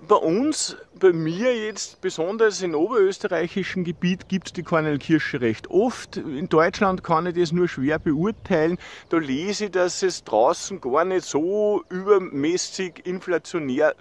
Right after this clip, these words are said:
viel davon gibt, aber sie wird häufig gesetzt. Also ich hab die Hoffnung, dass ihr sowas finden könnt, sei es jetzt in Parks, in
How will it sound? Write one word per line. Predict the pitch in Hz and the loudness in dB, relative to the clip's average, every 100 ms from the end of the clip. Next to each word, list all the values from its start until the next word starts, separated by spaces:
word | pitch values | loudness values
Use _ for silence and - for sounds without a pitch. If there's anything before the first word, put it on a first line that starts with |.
| 147 | -10
viel | - 170 | -10 -6
davon | 165 160 143 123 | 0 0 0 -4
gibt, | 170 220 - - - - | -6 -12 -14 -20 -20 -4
aber | - 147 190 | 2 6 6
sie | 180 180 | 4 -2
wird | 165 175 131 | 2 2 4
häufig | 120 147 - 156 | 4 4 0 -6
gesetzt. | - 143 - 98 - - | -4 -4 0 0 -2 -4
Also | 127 143 160 - - - | -4 -2 -4 -8 -8 0
ich | 170 | 2
hab | 175 - | 2 0
die | 185 | 0
Hoffnung, | 139 165 - 196 175 175 - - - | 4 2 2 0 2 0 -4 -10 -2
dass | 156 - | -2 -2
ihr | 156 180 | -2 -2
sowas | - 160 160 | 0 -2 -2
finden | - 180 202 - 175 | -2 -4 -4 -8 -8
könnt, | 156 156 - | -4 -4 -2
sei | - 131 156 | 2 4 2
es | 156 | 0
jetzt | 156 - - | -6 -8 -8
in | 147 | -10
Parks, | - 98 135 - 160 | -4 0 0 -2 -10
in | 147 | -10